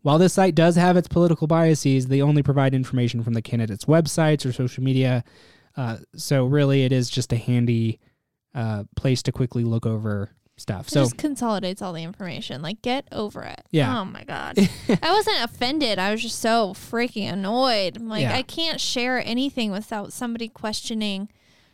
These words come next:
Speaker 2: the resource that I got it from. And it's
Speaker 1: Yeah.
Speaker 2: like, ugh, anyway.
Speaker 1: Well, that's the thing is, if you're feeling overwhelmed like we are, like, and that's the thing is, like,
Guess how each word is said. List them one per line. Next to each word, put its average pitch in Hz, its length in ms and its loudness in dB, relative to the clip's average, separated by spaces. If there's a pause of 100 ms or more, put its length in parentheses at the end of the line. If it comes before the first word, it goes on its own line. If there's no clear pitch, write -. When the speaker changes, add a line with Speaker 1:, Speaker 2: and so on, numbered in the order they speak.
(560)
Speaker 2:
the 226 120 -4
resource 220 800 -6
that 214 160 -8
I 208 200 -8
got 233 260 0
it 156 160 -4
from. 165 420 -6
And 202 80 -6
it's 202 100 -4
Speaker 1:
Yeah. - 120 4
Speaker 2:
like, - 140 -8 (220)
ugh, - 60 -20 (320)
anyway. - 400 -14
Speaker 1:
Well, 220 100 4
that's 233 140 2
the 190 80 4
thing 160 200 6
is, 143 220 2 (400)
if 170 140 2
you're 196 80 6
feeling 185 460 4
overwhelmed 151 680 6 (140)
like 135 200 2
we 135 180 4
are, 120 380 2 (680)
like, 131 320 -4 (500)
and 170 120 4
that's 190 120 2
the 180 80 4
thing 180 160 4
is, 156 100 6
like, 143 240 2